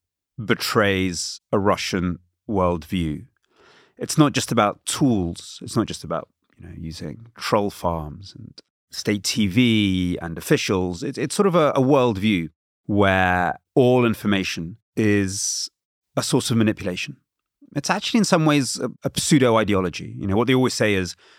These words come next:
human rights organizations or the B B C or, or anything else are all types of information war against Russia.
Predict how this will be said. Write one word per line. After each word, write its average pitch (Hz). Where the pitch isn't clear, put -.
human 131
rights 113
organizations 92
or 92
the 92
B 214
B 190
C 95
or, 82
or 101
anything 131
else 107
are 113
all 120
types -
of 104
information 104
war 98
against 92
Russia. -